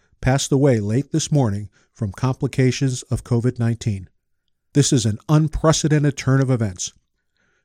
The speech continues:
Never in the history of the United States has a candidate for president or vice president either died or been incapacitated before Election Day, let alone two. "The strength of our Constitution is certainly being tested to the limits,"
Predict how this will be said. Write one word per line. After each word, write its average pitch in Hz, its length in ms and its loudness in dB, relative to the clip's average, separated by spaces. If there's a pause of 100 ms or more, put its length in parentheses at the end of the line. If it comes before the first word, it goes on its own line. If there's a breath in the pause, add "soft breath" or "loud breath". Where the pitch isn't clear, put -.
Never 127 380 4
in 113 180 -4
the 107 60 -4
history 147 440 0
of 151 100 0
the 143 80 0
United 139 360 0
States 113 440 -4 (380)
has 113 180 0
a 101 60 -10
candidate 143 520 0
for 110 160 -6
president 147 580 0
or 127 160 -2
vice 127 240 -2
president 113 500 -4 (380)
either 123 300 2
died 127 520 2
or 117 100 -2
been 127 260 -2 (100)
incapacitated 127 1000 -2
before 127 340 -2
Election 120 380 -2
Day, 90 240 -12 (400)
let 117 240 2
alone 117 460 2
two. 110 340 0 (1500)
"The 117 100 -2
strength 160 400 2
of 151 100 2
our 135 120 2
Constitution 123 880 0
is 113 140 -6
certainly 143 400 0
being 131 280 0
tested 127 460 -2
to 139 100 -2
the 117 120 0
limits," 113 440 0